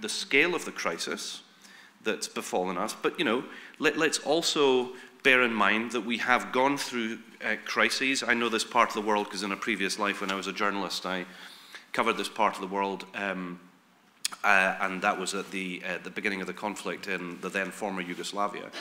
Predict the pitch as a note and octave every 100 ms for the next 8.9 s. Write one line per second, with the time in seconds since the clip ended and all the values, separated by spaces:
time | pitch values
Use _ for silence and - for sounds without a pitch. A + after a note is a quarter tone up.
0 | - - - - - - - - - C3
1 | F#3 A3 G3 - A#2+ C#3+ C#3+ F#2+ - -
2 | - - D3+ A#2 C#3+ - - - - -
3 | F3+ F#3 F#3 - - E3+ E3+ D3+ D3 D3
4 | - - - C#3+ C#3+ C3+ F#2+ F2+ G#2+ B2
5 | - A#2+ A#2 A#2+ F2+ - - G2+ A#2 -
6 | A#2+ G#2 A2+ G#2 F#2 E2+ F2 - - -
7 | - - - - A#2+ A#2+ A2+ G#2 - A#2+
8 | A2 G#2 G#2 G2+ A2 A2+ A2 F2+ E2